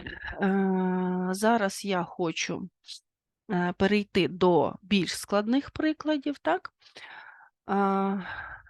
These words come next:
не буду вже переписувати властивість модуля, я думаю, е, якщо вам вона буде потрібна, ви можете просто перемотати, подивитися або записати собі в зошит, щоб вона у вас була. І так,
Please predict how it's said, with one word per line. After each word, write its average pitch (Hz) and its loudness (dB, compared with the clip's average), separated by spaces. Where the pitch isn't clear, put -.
не 220 2
буду 185 0
вже 165 -2
переписувати 170 -4
властивість - -2
модуля, 381 8
я 202 6
думаю, 180 0
е, 185 6
якщо 202 4
вам 190 4
вона 185 2
буде 190 -2
потрібна, 277 0
ви 190 2
можете 180 -2
просто - -2
перемотати, 208 2
подивитися 185 0
або 170 -2
записати 160 -2
собі 156 -4
в 170 -4
зошит, 196 6
щоб - 0
вона 160 2
у 139 0
вас 165 2
була. 123 -4
І 226 2
так, - -2